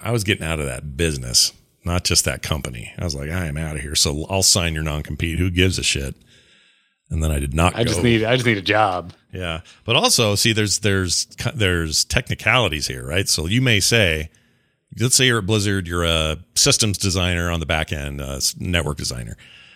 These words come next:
Speaker 1: Cool. Non-compete means you can't go do that. But could you go be a U I director on a f-, cell phone game? Maybe. It's just an art position.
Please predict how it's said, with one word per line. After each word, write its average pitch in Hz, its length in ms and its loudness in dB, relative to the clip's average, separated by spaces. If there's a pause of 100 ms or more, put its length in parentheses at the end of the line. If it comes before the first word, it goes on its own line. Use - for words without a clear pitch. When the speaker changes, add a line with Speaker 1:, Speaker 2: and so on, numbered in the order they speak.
(140)
Speaker 1:
Cool. - 380 -2 (1120)
Non-compete 120 520 2
means 113 200 4
you 92 60 -6
can't 113 260 2
go 107 400 4 (580)
do 113 140 2
that. 80 240 0
But 113 140 -2
could 120 180 0
you 117 100 2
go 107 320 2
be 107 260 2
a 95 220 2 (240)
U 104 300 2
I 101 220 4
director 110 500 2
on 98 120 2
a 80 40 -2
f-, 76 60 -4
cell - 480 0
phone 123 280 2
game? 143 340 2 (1120)
Maybe. 156 360 2
It's 185 160 -4
just - 140 0
an 110 80 2
art 180 200 2
position. 85 500 0